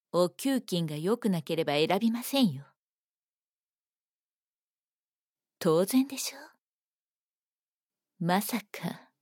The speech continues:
ご主人様、私があなたに、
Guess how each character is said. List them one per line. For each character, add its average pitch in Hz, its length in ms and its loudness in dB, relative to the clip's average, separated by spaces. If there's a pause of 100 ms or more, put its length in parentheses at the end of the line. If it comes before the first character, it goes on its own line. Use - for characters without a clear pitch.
(540)
ご 156 160 0
主 214 200 -4
人 185 200 -4
様、 - 420 -14 (2000)
私 170 540 2
が 202 180 -2
あ 190 60 -8
な 202 200 -10
た - 140 -14
に、 156 180 -16